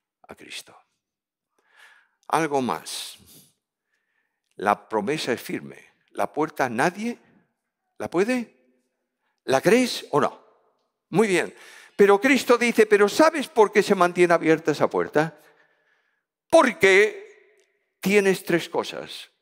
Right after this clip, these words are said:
Y esta es el, la demanda para mí personalmente esta mañana. Primera, tienes poca fuerza. La fuerza de la iglesia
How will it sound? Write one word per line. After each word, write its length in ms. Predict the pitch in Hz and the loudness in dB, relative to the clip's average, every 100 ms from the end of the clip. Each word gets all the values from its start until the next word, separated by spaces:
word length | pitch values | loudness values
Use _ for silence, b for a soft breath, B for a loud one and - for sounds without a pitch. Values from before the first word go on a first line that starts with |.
| _ _ _ | _ _ _
Y 160 | 120 147 | 2 2
esta 260 | 147 - | 2 0
es 120 | 165 170 | 0 2
el, 400 | 143 139 - - | 2 0 -8 0
la 200 | 135 143 | 0 2
demanda 680 | 139 147 202 123 120 143 | 0 0 0 2 2 2
para 220 | - 127 120 | 2 2 2
mí 400 | 170 226 82 - | 0 -2 -4 -4
personalmente 720 | 147 123 139 139 143 139 139 | -4 -2 -2 0 0 -2 -4
esta 160 | 139 139 | -4 -2
mañana. 480 | 135 151 139 95 - | -2 -2 -2 -2 0
Primera, 480 | 202 233 175 92 - - _ b b b b b b b b _ - | 2 4 2 -2 -6 -18 _ b b b b b b b b _ -2
tienes 680 | 170 156 135 165 - - _ _ _ _ _ _ - | 2 2 0 -4 -8 -16 _ _ _ _ _ _ 0
poca 580 | 135 - 107 117 120 _ _ _ _ _ _ | 0 2 0 -2 -8 _ _ _ _ _ _
fuerza. 520 | - 117 - - - _ _ B B B B B | -4 -4 -4 -14 -14 _ _ B B B B B
La 200 | 135 156 | 0 2
fuerza 680 | - 240 269 - - 165 - - | 0 0 0 0 0 0 -2 -4
de 140 | 135 135 | 0 2
la 100 | 139 | 2
iglesia 720 | 139 190 156 - 120 123 | 2 0 0 0 2 2